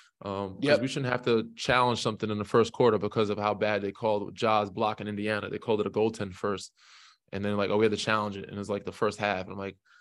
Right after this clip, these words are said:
Speaker 1: "We shouldn't have to challenge it, waste a challenge, and out of bounds call, and now we can't use it in the fourth quarter." Um, you know, it's, they're
Speaker 2: Yeah.
Speaker 1: penalizing, you know, some of the, the good teams or some of the great plays or,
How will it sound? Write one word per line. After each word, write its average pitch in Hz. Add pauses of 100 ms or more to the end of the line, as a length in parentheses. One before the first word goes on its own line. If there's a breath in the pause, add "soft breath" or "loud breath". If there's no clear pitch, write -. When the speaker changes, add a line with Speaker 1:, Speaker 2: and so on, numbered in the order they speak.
(280 soft breath)
Speaker 1:
"We 113
shouldn't 139
have 127
to -
challenge 127
it, 113
waste 117
a 120
challenge, 113
and 101
out 107
of 90
bounds 104
call, 98 (400 loud breath)
and 107
now 117
we 113
can't 117
use 123
it 117
in 110
the 107
fourth 110
quarter." 104 (1000)
Um, 95 (240)
you 107
know, 104
it's, 104
they're -
Speaker 2:
Yeah. 143
Speaker 1:
penalizing, 110 (500)
you 104
know, 101
some 113
of 107
the, 104
the 101
good 113
teams 107
or 104
some 120
of 104
the 104
great -
plays 104
or, 104